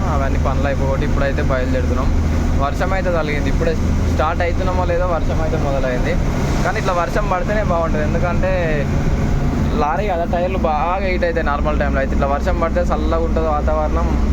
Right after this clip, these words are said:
మంచిగా జర్నీ అవుతుంది. మ్యాక్సిమం ఇట్లానే కూల్గా ఉండడం, ఇట్లా వర్షం పడడమే మ్యాక్సిమం మంచిది, కానీ మరీ ఎక్కువ పడొద్దు. ఈ, ఈ ఇట్లా మా, ఇట్లా పడితే ఏం కాదు. ఇప్పుడైతే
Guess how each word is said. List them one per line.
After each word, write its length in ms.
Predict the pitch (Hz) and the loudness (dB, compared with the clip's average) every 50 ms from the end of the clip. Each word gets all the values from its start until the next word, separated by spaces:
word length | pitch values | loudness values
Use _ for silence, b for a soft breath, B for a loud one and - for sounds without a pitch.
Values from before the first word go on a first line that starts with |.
| - - - | 2 2 2
మంచిగా 240 | 160 160 160 180 170 160 | 2 2 2 0 2 0
జర్నీ 200 | 160 147 147 143 135 | 0 0 0 0 0
అవుతుంది. 280 | 123 127 127 123 135 143 135 - - - - - - - - - 135 139 | 0 0 0 0 0 0 0 2 2 2 2 2 2 2 2 2 2 0
మ్యాక్సిమం 340 | 151 170 196 226 233 240 269 311 | 0 0 -2 -2 -2 0 0 0
ఇట్లానే 260 | - - 226 226 233 - - | 0 0 0 0 0 0 0
కూల్గా 260 | 202 214 220 214 214 214 214 | 0 0 0 0 0 0 0
ఉండడం, 240 | 208 202 202 202 202 196 | 0 0 0 0 0 0
ఇట్లా 120 | - 190 185 175 170 | 0 0 0 0 0
వర్షం 220 | 170 - 196 - 180 | 0 0 0 0 0
పడడమే 320 | 180 180 180 185 190 196 190 180 | 0 0 0 0 0 0 0 0
మ్యాక్సిమం 300 | 170 165 160 165 170 165 165 | 0 0 0 0 0 0 0
మంచిది, 220 | 156 160 - 170 170 180 | 0 0 0 0 0 0
కానీ 120 | 196 226 214 190 | 0 0 0 0
మరీ 160 | 175 185 220 240 240 226 | 0 0 0 0 -2 -2
ఎక్కువ 160 | - - 220 214 208 202 | -2 0 0 0 0 0
పడొద్దు. 380 | 196 196 190 190 - 214 247 294 311 302 - - - - - - - - 165 | 0 0 0 0 0 0 0 0 0 0 0 0 0 2 2 2 2 2 0
ఈ, 40 | 170 175 165 160 170 | 0 0 0 0 0
ఈ 40 | 185 180 175 165 165 165 | 0 0 0 0 0 0
ఇట్లా 180 | - - 175 175 | 2 0 0 0
మా, 80 | 165 156 156 156 | 0 0 0 0
ఇట్లా 160 | 156 175 165 165 | 0 0 0 0
పడితే 200 | 160 165 156 156 175 175 | 0 0 0 0 0 0
ఏం 60 | 165 156 143 | 0 0 0
కాదు. 180 | 135 123 120 - - - - - - - - - - - - - - - - - - - - - - - - - - - - - | 0 0 0 0 2 2 2 2 2 2 2 2 2 2 2 2 2 2 2 2 2 2 2 2 2 2 2 2 2 2 2 2
ఇప్పుడైతే 320 | - 147 147 143 139 - | 0 0 0 0 0 0